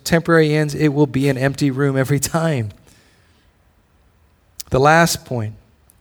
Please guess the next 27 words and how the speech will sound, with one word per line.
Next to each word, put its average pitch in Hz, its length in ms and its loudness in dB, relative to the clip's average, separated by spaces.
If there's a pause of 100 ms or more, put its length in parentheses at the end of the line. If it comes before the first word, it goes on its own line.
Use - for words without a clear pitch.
(140)
and 123 60 -2
I - 20 2
want 156 160 2
to 180 60 2
speak 175 340 2
to 143 100 -6
this 120 220 -6
because 131 240 -4
I 135 100 0
think 160 220 -4
this 165 180 -2
is 156 80 -4
something 156 300 -4
that 143 120 -4
we 135 100 -4
can 135 120 -8
all 151 140 -2
struggle 147 380 -2
with, 113 180 -2
is, 117 220 -6 (560)
is 127 160 0
the - 100 -2
prodigal's 170 760 4 (140)
suspicion. 117 760 0 (1800)
The 123 100 -2
prodigal's 185 640 6
suspicion. 117 800 -2